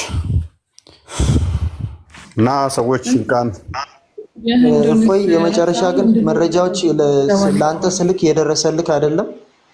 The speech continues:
Speaker 2: እና ክፍት ይሁንልኝ።
Speaker 1: እሺ፣ ኦኬ፣ ቴክስት ላድርግልሽ። ኦኬ፣ ቴክስት ማድረግ አልችልም አሁን?
Speaker 2: አዎ።
Speaker 1: ኦኬ፣ ስወጣ ቴክስት አድርግልሃለሁ።
Speaker 2: እሺ፣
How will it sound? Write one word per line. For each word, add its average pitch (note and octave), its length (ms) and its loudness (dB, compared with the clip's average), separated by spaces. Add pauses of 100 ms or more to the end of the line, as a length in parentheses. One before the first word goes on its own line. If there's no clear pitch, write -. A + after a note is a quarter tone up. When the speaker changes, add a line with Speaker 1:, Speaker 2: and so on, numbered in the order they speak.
(380)
Speaker 2:
እና D3 200 0
ክፍት E3 280 -6
ይሁንልኝ። C#3 420 0 (760)
Speaker 1:
እሺ፣ A2 220 -4 (440)
ኦኬ፣ G#2+ 140 -2 (100)
ቴክስት A2 340 -2
ላድርግልሽ። G2 480 -2 (260)
ኦኬ፣ G#2 240 -4
ቴክስት A2 320 -6
ማድረግ A#2 320 -2
አልችልም A#2+ 380 -2
አሁን? D3+ 160 -2 (800)
Speaker 2:
አዎ። C#3 260 0 (1200)
Speaker 1:
ኦኬ፣ A#2 220 0
ስወጣ C3 300 0
ቴክስት A2+ 320 -4
አድርግልሃለሁ። G2 580 0 (480)
Speaker 2:
እሺ፣ B2+ 140 -8